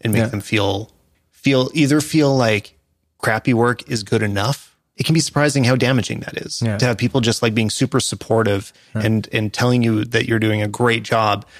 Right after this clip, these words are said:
Speaker 1: when actually you're not.
Speaker 2: Right.
Speaker 1: That can be damaging. Whereas
Speaker 2: Yeah.
Speaker 1: if your gr-, your group is also really skilled and
Speaker 2: Yeah.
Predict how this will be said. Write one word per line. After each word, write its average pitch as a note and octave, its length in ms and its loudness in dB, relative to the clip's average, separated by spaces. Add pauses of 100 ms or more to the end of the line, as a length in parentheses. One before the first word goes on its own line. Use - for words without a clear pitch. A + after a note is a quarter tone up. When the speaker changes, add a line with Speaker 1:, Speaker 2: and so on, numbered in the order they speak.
(140)
Speaker 1:
when A2+ 140 0
actually D3+ 880 0
you're B2 120 2
not. A#2 400 2 (160)
Speaker 2:
Right. A2 380 -4 (500)
Speaker 1:
That B2+ 340 0
can C3 160 0
be B2+ 120 2
damaging. - 580 -2 (260)
Whereas B2+ 200 2
Speaker 2:
Yeah. C#3 40 4
Speaker 1:
if A#2 100 -4
your C3 360 4
gr-, A#2 200 -6
your C3+ 240 2
group B2+ 540 0 (480)
is A#2+ 100 2
also A#2+ 320 2
really G#2+ 500 0 (100)
skilled A#2 480 0 (420)
and G#2+ 420 0
Speaker 2:
Yeah. - 40 -20